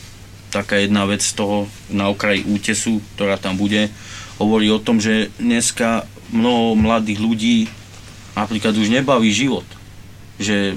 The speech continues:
má dvadsať rokov alebo tak a jeho okolie ho psychicky úplne ničí alebo doma má stres a tak a jedného dňa sa rozhodne, že ten svoj život ukončí.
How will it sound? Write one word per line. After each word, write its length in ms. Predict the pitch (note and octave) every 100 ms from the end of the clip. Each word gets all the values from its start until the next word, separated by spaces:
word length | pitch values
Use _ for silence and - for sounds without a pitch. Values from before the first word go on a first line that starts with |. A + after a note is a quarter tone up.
| F#2
má 240 | G2 G#2+
dvadsať 400 | G#2 A#2+ A#2+ G#2+
rokov 320 | G2+ A#2 B2+
alebo 320 | A2+ A2 G#2 G#2
tak 240 | A2 A2
a 120 | G#2+ G#2 G2+ - - - -
jeho 240 | G#2+ G#2+ G#2+
okolie 540 | G#2 A#2 A#2+ A2+ A2+
ho 320 | G#2+ G#2 D#2 - - - - -
psychicky 640 | - B3 A#3+ G#3+ A#2 A2+ -
úplne 400 | A2 A#2 A2 G#2+
ničí 320 | A2+ - A2+
alebo 160 | G2+
doma 240 | G#2 A#2 A2+
má 160 | G#2+
stres 320 | G#2 - G#2 G#2
a 80 |
tak 240 | G2 A#2 A2+
a 240 | G#2 G2
jedného 320 | G#2 A2 A2+
dňa 160 | G#2+ G#2+
sa 160 | G#2+ G#2
rozhodne, 400 | G#2+ A2 G#2+ G#2
že 160 | G2+ G2 - - -
ten 140 | A2+
svoj 320 | - A2 G2+
život 160 | A2 G2+
ukončí. 640 | G2+ A#2 A2+ - B2 B2+